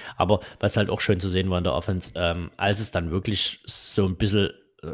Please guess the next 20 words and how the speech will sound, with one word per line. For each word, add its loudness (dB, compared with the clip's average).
schwierig 2
wurde, 6
ne, 2
und 0
man 0
gemerkt 0
hat, 0
okay, 0
man -2
kommt -2
hier 4
irgendwie 2
mit 0
seinem, 2
seinem 0
Gameplan 4
nicht 2
so 0
richtig -4
voran, 0